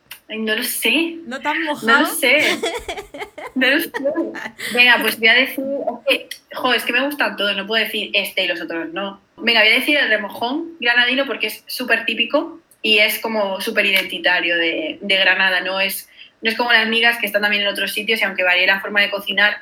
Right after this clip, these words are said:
Speaker 1: pues está ahí también, ¿no? Es como el remojón granadino está en Granada y ya está.
Speaker 2: ¿Y una escapada recomendable por Granada?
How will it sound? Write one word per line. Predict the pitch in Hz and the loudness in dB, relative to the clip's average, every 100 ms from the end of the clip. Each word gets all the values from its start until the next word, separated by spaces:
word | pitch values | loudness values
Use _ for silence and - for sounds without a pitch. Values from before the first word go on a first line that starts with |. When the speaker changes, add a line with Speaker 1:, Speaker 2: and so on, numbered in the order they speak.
| _ | _
Speaker 1:
pues | 196 190 | -6 -6
está | 180 - | -4 0
ahí | 185 170 | 0 0
también, | 175 170 165 | -2 -2 -4
¿no? | 170 233 | -4 -6
Es | - | -8
como | 202 185 | -6 -2
el | |
remojón | 180 170 202 | 0 -2 -2
granadino | 202 196 196 214 | 0 2 0 -2
está | 220 196 | -4 -4
en | |
Granada | 185 180 190 | -2 0 0
y | 202 | 0
ya | 170 | -4
está. | 165 - - _ _ _ _ | -6 -12 -14 _ _ _ _
Speaker 2:
¿Y | 208 240 247 | -14 -10 -8
una | 269 285 | -2 -2
escapada | 277 269 247 262 277 277 277 247 247 240 226 226 220 220 | -2 -6 -2 0 0 2 0 0 2 2 0 -2 -6 -8
recomendable | 233 226 240 233 233 233 226 | -10 -10 -10 -6 -6 -6 -8
por | 220 220 | -10 -12
Granada? | 220 214 233 262 | -12 -10 -10 -10